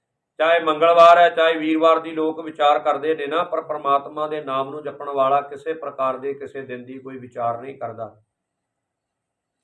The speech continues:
ਕਿਉਂਕਿ ਪਾਤਸ਼ਾਹ ਜੀ ਬਚਨ ਕਰਦੇ ਨੇ, "ਤਿੱਤੀ ਵਾਰ ਸੇਵੇ ਮੁਗਧ ਗਵਾਰ", ਜਿਹੜੇ ਤਿੱਤਾਂ ਵਾਰਾਂ ਦੇ ਵਿੱਚ ਪੈਂਦੇ ਨੇ, ਉਹ ਮੂਰਖ ਨੇ ਗੁਰਬਾਣੀ ਦੇ ਅਨੁਸਾਰ। ਇਸ ਕਰਕੇ ਪਾਤਸ਼ਾਹ ਜੀ ਬਚਨ ਕਰਦੇ ਨੇ, ਜਿਸ ਦੇ ਉੱਤੇ ਉਸ ਦੀ ਨਜ਼ਰ ਹੁੰਦੀ ਹੈ ਨਾ, ਉਸ ਦੇ ਵਾਸਤੇ ਹਰ ਮਹੀਨਾ,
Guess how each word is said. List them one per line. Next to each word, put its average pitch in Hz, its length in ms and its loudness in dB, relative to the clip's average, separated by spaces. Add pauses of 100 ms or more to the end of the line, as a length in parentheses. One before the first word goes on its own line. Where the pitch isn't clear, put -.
(340)
ਕਿਉਂਕਿ 139 240 -12
ਪਾਤਸ਼ਾਹ 156 420 0
ਜੀ 175 100 -12
ਬਚਨ 160 300 -6
ਕਰਦੇ 165 320 -2
ਨੇ, 190 140 -8
"ਤਿੱਤੀ 190 340 -16
ਵਾਰ 170 280 4
ਸੇਵੇ 160 340 -6
ਮੁਗਧ 196 300 -4
ਗਵਾਰ", 160 420 6
ਜਿਹੜੇ 170 240 -8
ਤਿੱਤਾਂ 190 380 -2
ਵਾਰਾਂ 165 300 6
ਦੇ 175 120 -8
ਵਿੱਚ 165 180 -10
ਪੈਂਦੇ 156 360 -10
ਨੇ, 180 100 -10
ਉਹ 180 100 -10
ਮੂਰਖ 147 300 -10
ਨੇ 160 160 -6
ਗੁਰਬਾਣੀ 139 420 -6
ਦੇ 139 140 -6
ਅਨੁਸਾਰ। 117 480 -4 (440)
ਇਸ 180 120 -14
ਕਰਕੇ 202 340 -2
ਪਾਤਸ਼ਾਹ 180 440 4
ਜੀ 190 80 -2
ਬਚਨ 175 320 -6
ਕਰਦੇ 165 360 0
ਨੇ, 185 200 -2
ਜਿਸ 160 240 -10
ਦੇ 175 120 -8
ਉੱਤੇ 185 200 -6
ਉਸ 185 140 -8
ਦੀ 185 140 -10
ਨਜ਼ਰ 165 260 -4
ਹੁੰਦੀ 160 280 -6
ਹੈ 160 140 4
ਨਾ, 175 80 -4
ਉਸ 180 160 -6
ਦੇ 170 180 -10
ਵਾਸਤੇ 151 400 0
ਹਰ 147 180 2
ਮਹੀਨਾ, 151 720 -2